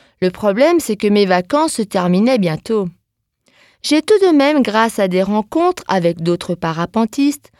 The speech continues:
pu être en l'air. Mais pas très longtemps,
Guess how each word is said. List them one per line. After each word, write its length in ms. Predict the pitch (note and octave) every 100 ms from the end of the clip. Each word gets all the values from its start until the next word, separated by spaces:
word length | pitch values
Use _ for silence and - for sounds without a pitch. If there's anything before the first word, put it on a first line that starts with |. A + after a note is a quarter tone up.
| _ _ -
pu 120 | G4+ G4+ -
être 320 | C#4 C#4 -
en 80 | G3
l'air. 420 | D#3 - D#3 - _ _ _ _ _ _ -
Mais 140 | A3+
pas 200 | - F4
très 240 | - C4
longtemps, 480 | A#3 A3+ - G3 F3